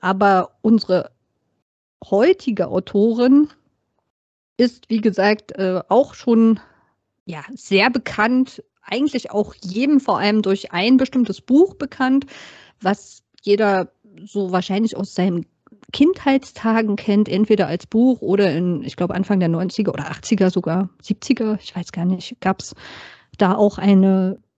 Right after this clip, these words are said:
Verfilmung als Trickfilm und natürlich auch Realverfilmung gibt's da natürlich auch schon zuhauf. Und Sarah, nenn uns doch mal, um wen es heute gehen soll.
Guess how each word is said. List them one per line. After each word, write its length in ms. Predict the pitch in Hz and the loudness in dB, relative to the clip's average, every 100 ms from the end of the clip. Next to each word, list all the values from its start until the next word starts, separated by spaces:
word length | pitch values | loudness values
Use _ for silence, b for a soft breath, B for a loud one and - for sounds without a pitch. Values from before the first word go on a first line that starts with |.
| _ | _
Verfilmung 680 | _ 226 - 262 302 294 262 | _ -4 2 4 6 6 6
als 260 | - 202 - | 4 -2 -4
Trickfilm 840 | - 285 - - 240 240 226 208 160 | -8 -8 -8 0 2 4 4 2 -2
und 260 | 190 190 | -2 0
natürlich 420 | 190 196 214 196 | 0 2 2 2
auch 200 | 185 190 - | -2 -6 -6
Realverfilmung 880 | 202 180 160 202 262 220 220 220 202 | -6 -4 -2 -2 0 0 2 0 0
gibt's 220 | 202 - | -4 -6
da 100 | 180 | -4
natürlich 320 | 175 - - | -4 -6 -8
auch 120 | 202 | -10
schon 240 | - 208 B B B B _ | -4 -4 B B B B _
zuhauf. 840 | - 226 208 190 190 220 - _ - | -4 -2 -2 -2 0 -2 -4 _ 2
Und 260 | 233 254 b b b _ _ _ _ _ _ _ | 4 4 b b b _ _ _ _ _ _ _
Sarah, 220 | - 208 | -8 -6
nenn 220 | 190 196 | -2 0
uns 180 | 226 190 | 0 -2
doch 200 | - - | -8 -10
mal, 200 | 196 185 202 | -6 -6 0
um 160 | 196 | 0
wen 140 | 180 196 | 2 0
es 180 | 185 | -2
heute 200 | 190 185 | -6 -4
gehen 320 | 180 165 185 170 | -4 -4 -4 -4
soll. 220 | 123 | -8